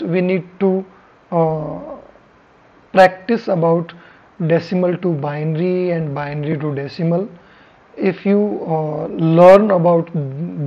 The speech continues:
these two concept perfectly, then you can convert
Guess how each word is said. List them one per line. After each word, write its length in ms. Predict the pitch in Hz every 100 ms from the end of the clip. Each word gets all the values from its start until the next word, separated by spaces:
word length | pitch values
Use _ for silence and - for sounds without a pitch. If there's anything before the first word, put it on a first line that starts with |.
| 139
these 520 | 202 208 208 170 - _
two 160 | - 233 -
concept 640 | 170 165 165 175 165 - - - _ _ _ _
perfectly, 680 | 180 170 202 190 - 175 196 - - _
then 340 | 160 160 175 165
you 160 | 165
can 280 | 170 190 185 180 180
convert 720 | 160 165 156 180 190 185 -